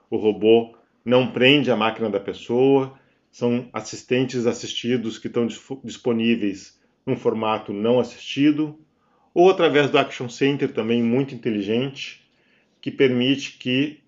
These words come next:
os robôs passem tarefas para as pessoas e as pessoas devolvam as tarefas para os robôs. E por fim, e evidentemente que a iProcess nasceu com esse intuito,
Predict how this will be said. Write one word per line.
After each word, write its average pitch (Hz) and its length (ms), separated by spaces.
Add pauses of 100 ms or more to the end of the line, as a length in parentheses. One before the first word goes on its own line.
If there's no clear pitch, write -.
(320)
os 131 140
robôs 135 400
passem 123 380
tarefas 113 440
para 107 120
as - 40
pessoas 135 560
e 131 40
as 131 100
pessoas 120 380
devolvam 120 760 (260)
as 110 140
tarefas 107 480
para - 80
os 107 80
robôs. 92 640 (580)
E 180 80
por 185 220
fim, 147 480 (240)
e 110 80
evidentemente 110 640
que - 80
a 110 60
iProcess 104 840 (400)
nasceu 123 480
com 147 100
esse 113 180
intuito, 131 640